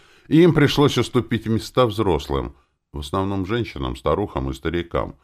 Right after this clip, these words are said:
Все они были с перевязанными коробками и мешками, некоторые пытались впихнуть в трамвай огромные тюки. Лица у людей были тревожными и напряжёнными. В этой толчее никто не замечал и не обращал внимания на шестерых школьников,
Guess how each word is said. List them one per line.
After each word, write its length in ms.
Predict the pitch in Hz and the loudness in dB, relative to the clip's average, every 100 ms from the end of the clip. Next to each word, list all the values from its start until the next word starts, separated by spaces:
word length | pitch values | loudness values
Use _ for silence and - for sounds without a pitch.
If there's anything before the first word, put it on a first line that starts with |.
| _ _ - | _ _ -14
Все 260 | - 185 | 2 6
они 180 | 175 160 | 8 8
были 240 | 135 151 156 | 6 6 4
с 80 | |
перевязанными 800 | - 135 123 120 123 123 120 113 | 4 4 6 6 6 4 4 2
коробками 640 | 110 101 92 76 - 135 156 | 4 6 6 2 0 4 4
и 60 | |
мешками, 760 | 156 151 - 107 85 78 76 71 _ | 4 2 0 2 4 4 0 -4 _
некоторые 600 | 85 107 113 101 90 82 | -6 -4 -2 0 2 0
пытались 480 | 76 85 - 110 76 | 0 -4 -2 0 -2
впихнуть 400 | - 76 87 80 | -4 -8 -6 -6
в 20 | |
трамвай 400 | 80 78 82 101 | -2 -2 2 2
огромные 520 | 76 78 85 82 80 78 | 2 2 0 0 0 -2
тюки. 600 | - 82 _ 80 62 - _ _ _ _ _ _ - | -6 -8 _ -4 -4 -8 _ _ _ _ _ _ -12
Лица 340 | 80 113 - | -6 -6 -4
у 100 | 69 | -4
людей 280 | 64 64 69 | -2 -4 -4
были 260 | 58 65 62 | -4 -6 -8
тревожными 680 | - 69 85 117 62 57 | -6 -6 -4 -6 -6 -6
и 60 | 60 | -8
напряжёнными. 800 | 62 - 92 90 64 55 52 52 _ _ _ _ - | -10 -10 -10 -6 -6 -6 -10 -12 _ _ _ _ -6
В 160 | 107 | 4
этой 220 | 156 151 143 | 4 6 4
толчее 500 | 147 123 - 135 143 | 4 2 4 4 4
никто 280 | 135 - | 2 0
не 160 | 123 117 | 2 2
замечал 560 | 110 110 110 - 135 92 | 2 0 0 0 0 0
и 80 | |
не 80 | 98 | 0
обращал 480 | 90 92 - - 90 | 0 0 -2 0 -2
внимания 600 | 85 92 90 107 107 87 | 0 -2 0 0 0 0
на 100 | 78 | -2
шестерых 540 | 73 80 - 87 76 - | -4 -8 -4 -4 -4 -10
школьников, 680 | - 107 101 80 67 64 | -6 -4 -2 -4 -4 -8